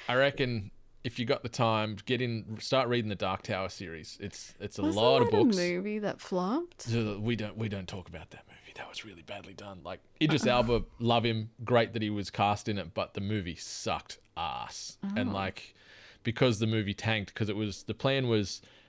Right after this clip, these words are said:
Speaker 1: movie, interconnecting T V series, another movie, another se-, another season, and then another movie. So, 'cause the, the books span, like, eight books now, like, it's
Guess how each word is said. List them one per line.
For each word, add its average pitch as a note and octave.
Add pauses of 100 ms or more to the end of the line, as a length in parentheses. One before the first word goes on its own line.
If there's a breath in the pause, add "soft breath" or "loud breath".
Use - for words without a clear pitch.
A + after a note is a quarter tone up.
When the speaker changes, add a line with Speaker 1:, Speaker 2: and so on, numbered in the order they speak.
Speaker 1:
movie, C#3+ (220)
interconnecting A#2+
T A2+
V A2
series, G#2
another A2+
movie, G#2
another A2
se-, G#2
another A2
season, G#2+
and G2+
then G#2
another G2+
movie. A2+
So, G2+
'cause A2+
the, A#2 (220)
the A#2+
books -
span, A#2
like, F#2
eight G#2+
books -
now, E2+
like, F2
it's -